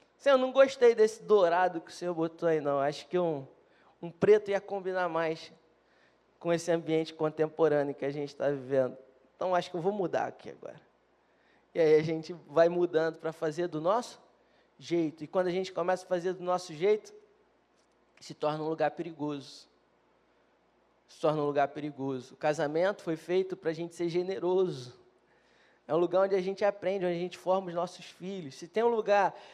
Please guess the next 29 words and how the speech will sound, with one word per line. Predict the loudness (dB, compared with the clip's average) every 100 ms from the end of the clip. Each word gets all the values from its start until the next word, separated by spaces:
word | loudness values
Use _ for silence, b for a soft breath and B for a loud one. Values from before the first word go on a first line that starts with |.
| B
onde | 0
você | 2 2 2
tem | -2
que | -4 -2 0
aprender | 2 2 0 2 4
a |
abrir | 4 0
mão | 0 2
das | 2 2
suas | 0 -6
vontades | -4 -6 0 4 4 2
pra | -2 -2
fazer | 0 2 2
o | 4
outro | 4 2 -2
feliz, | 0 0 -2 -2
é | 0
onde? | 2 0 -2 -10 _ _ _ _ _ _ _ _ -8
É | -6
no | -4
casamento. | -2 -2 -4 -4 -6 -6 -20 _ _ _ _ _ _ _ 2
Martim | 2 4 0
Lutero | 0 0 2 2
diz | 0 -4
que | 2
ele | 2
aprendeu | 4 2 4 4
no | 2
casamento. | 0 0 2 0 2 2 2 0